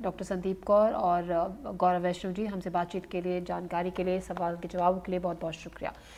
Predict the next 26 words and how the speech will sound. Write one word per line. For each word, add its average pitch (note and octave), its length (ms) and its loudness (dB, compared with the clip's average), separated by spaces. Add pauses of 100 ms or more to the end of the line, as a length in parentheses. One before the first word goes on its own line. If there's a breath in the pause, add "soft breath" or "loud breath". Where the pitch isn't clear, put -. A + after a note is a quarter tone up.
(240 loud breath)
हमारे A#3+ 260 12
इस, B3+ 200 0
अ, B3 120 8 (400 loud breath)
अभी G#3 400 8
हम B3+ 340 6
जबलपुर A#3+ 580 8
में A#3 200 4
कुछ A#3 180 0
छात्रों A3 360 8
से A#3 160 4
हमने G#3+ 200 4
बातचीत G3 500 6
की A3 100 0
थी, A3 120 0
उनके G#3+ 180 2
अभिभावकों F#3+ 500 6
से A#3 120 0
भी G#3+ 80 4
बातचीत F#3 440 4
की G3+ 100 -6
थी। G#3+ 120 0
हमारे F#3 260 4
सहयोगी F#3 280 2
संजीव F#3 280 0
चौधरी F#3+ 400 4
ने A#3 160 4